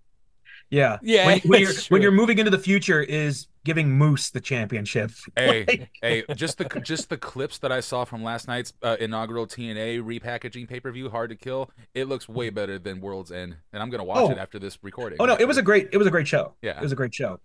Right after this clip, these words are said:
Speaker 1: Like, there's, there were some choices where you're like, "Why did you do that?" <laughs> It doesn't help your, your vision, but at the same time,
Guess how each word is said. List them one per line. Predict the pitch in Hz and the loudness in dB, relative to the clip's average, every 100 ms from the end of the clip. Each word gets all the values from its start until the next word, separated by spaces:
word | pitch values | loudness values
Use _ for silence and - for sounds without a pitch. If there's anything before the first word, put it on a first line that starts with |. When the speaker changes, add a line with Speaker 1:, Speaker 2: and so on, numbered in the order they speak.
| _ | _
Speaker 1:
Like, | 127 123 - - | 0 0 -2 2
there's, | 160 160 - | 4 4 4
there | 180 | 4
were | 156 | 6
some | 208 | 4
choices | 190 185 165 | 4 2 2
where | 165 | 4
you're | |
like, | 160 147 | 4 2
"Why | 151 269 | -2 -4
did | 277 | -2
you | 247 | 0
do | 233 | 2
that?" | 180 170 131 - - - | 4 4 2 -2 -8 -14
<laughs> | - 196 | -12 2
It | 226 | 4
doesn't | 240 254 247 214 | 6 6 4 4
help | 247 - | 2 4
your, | 208 196 - | 2 0 0
your | 175 190 | 4 4
vision, | 175 226 165 131 | 4 2 2 0
but | 147 | -2
at | 156 | -6
the | 156 | -4
same | 170 165 | -4 0
time, | 175 180 214 | 2 2 0